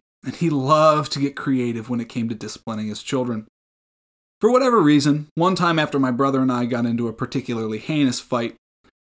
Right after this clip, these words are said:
Dad thought it would be fitting for us to memorize the Rifleman's Creed. It had floated around in my head ever since,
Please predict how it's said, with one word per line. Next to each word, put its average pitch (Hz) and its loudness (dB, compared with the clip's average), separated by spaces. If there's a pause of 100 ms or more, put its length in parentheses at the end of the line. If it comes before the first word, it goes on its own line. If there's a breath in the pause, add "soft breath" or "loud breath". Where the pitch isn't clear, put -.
Dad 156 0
thought 143 2
it 127 2
would 117 -4
be 120 -2
fitting 123 -2
for 131 -4
us 117 -4
to 139 -4
memorize 107 -2
the 123 -6
Rifleman's 107 -8
Creed. 123 -4 (1120)
It 247 2
had 226 -2
floated 185 0
around 165 4
in 156 2
my 139 2
head 151 2
ever 127 -2
since, - -4